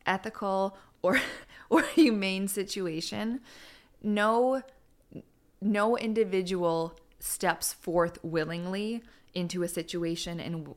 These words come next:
in which their life is, is going to end. And again, it's the end point.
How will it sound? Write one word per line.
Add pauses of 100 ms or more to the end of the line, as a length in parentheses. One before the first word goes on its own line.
in
which
their
life
is, (320)
is
going
to
end. (1200)
And (560)
again, (400)
it's
the
end
point.